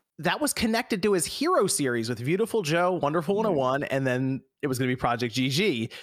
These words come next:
Speaker 1: They did that little trailer where they showed, like, these big kaiju superhero, th-, I don't know, like, Ultraman stuff fighting, kinda. And, okay, it seems, sounded at least interesting. It's, uh, Kamiya probably going off the rails, but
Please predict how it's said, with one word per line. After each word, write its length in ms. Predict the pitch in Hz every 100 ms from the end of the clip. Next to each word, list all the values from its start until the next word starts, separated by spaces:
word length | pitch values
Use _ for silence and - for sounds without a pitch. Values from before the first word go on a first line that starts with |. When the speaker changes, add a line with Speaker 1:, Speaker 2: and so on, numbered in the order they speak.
| -
Speaker 1:
They 80 | 143
did 140 | 147
that 120 | 143
little 160 | 143 208
trailer 500 | - 240 175 151 180
where 100 | 151
they 60 | 135
showed, 220 | - 160
like, 160 | 127 -
these 140 | 131
big 180 | 151 123
kaiju 760 | - 135 147 131 143 139 135 135 -
superhero, 680 | - - 156 147 143 139 139
th-, 120 | 147 120
I 80 |
don't 80 | 127
know, 60 | 117
like, 120 | 113
Ultraman 500 | 113 123 - 139 135
stuff 300 | - 139 131
fighting, 340 | - 135 135 131
kinda. 400 | 143 139 139 139 - - - _ -
And, 640 | 131 127 123 120 120 107 - _ _
okay, 360 | 156 - 127 156
it 180 | - -
seems, 420 | 147 123 - - _
sounded 320 | - 156 147
at 80 | 135
least 240 | 139 139
interesting. 600 | 123 131 139 - 127 131
It's, 260 | 170 120 -
uh, 440 | 131 120 113 123 123
Kamiya 460 | 165 143 139 143
probably 180 | 147 131
going 220 | 139 131
off 120 | 127 135
the 100 | 147
rails, 420 | 123 117 147 147
but 200 | 123 117